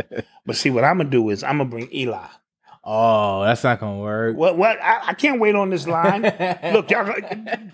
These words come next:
Speaker 2: you, you see him? Y'all gonna make us wait on this line? This is embarrassing. You know what? I got a lot of Twitter followers. I, I don't wanna start nothing. I got a handicapped person with me,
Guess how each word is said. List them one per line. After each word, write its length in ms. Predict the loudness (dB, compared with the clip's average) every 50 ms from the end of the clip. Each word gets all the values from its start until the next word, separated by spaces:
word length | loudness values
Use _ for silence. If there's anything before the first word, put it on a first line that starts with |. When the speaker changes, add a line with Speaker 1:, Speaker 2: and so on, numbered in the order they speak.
| -20 _ -10
Speaker 2:
you, 160 | -8 -8 -4
you 160 | -2 -2 -2
see 360 | 0 -2 -2 0 0 0 2
him? 240 | 2 2 2 0 -2 -8 _ -20 -20 _ _ -20 -18 -6 0
Y'all 160 | 2 2 2 2
gonna 160 | 0 0 0
make 180 | 0 0 2
us 140 | 0 -2 0
wait 220 | 0 -2 0 0 0
on 160 | 0 -2 -2
this 160 | -4 -6 -4
line? 320 | -4 -2 -2 -2 -4 -6 -8 -14 -12 -4
This 160 | -4 -4 -2 -2
is 140 | -4 -4
embarrassing. 640 | -2 -2 -2 0 0 0 0 -2 -4 -8 -12 -16 -16 _ _ _ _
You 120 | -4 -2
know 100 | -2 0
what? 160 | 0 0 0
I 80 | -2 0
got 140 | 0 0 0
a 60 | 0
lot 200 | 0 -2 -2 -2
of 80 | -6 -8
Twitter 240 | -6 -6 -4 -4
followers. 500 | -2 -2 -2 -2 -2 -2 -4 -6 -8 -10 -12 -20 -14 -10
I, 420 | -6 -4 -4 -4 -2 0 2 2
I 40 | 2
don't 100 | 4 4
wanna 140 | 2 2 2
start 380 | 2 2 2 2 2 2 0 0
nothing. 480 | -2 -2 -2 -4 -4 -6 -8 -12 -8 -4
I 140 | -4 0
got 100 | 2 2
a 60 | 2 4
handicapped 600 | 4 2 2 0 -2 -2 -2 -2 -2 -2 -2 0
person 400 | 0 0 0 -2 -4 -8 -4 -4
with 160 | -4 -4 -4
me, 280 | -8 -8 -8 -10 _